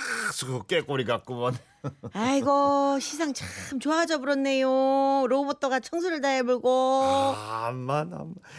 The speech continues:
Speaker 1: 우리 땐 로봇도가 웬 말이여. 도가니로 기어댕기면서 그냥 청소였지.
Speaker 2: 아이고,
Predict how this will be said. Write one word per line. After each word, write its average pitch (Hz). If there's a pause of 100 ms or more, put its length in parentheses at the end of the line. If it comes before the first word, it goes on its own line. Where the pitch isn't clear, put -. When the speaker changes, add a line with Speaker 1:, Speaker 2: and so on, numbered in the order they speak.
(640)
Speaker 1:
우리 190
땐 143
로봇도가 151
웬 113
말이여. 98 (320)
도가니로 240
기어댕기면서 226
그냥 208
청소였지. 185
Speaker 2:
아이고, 202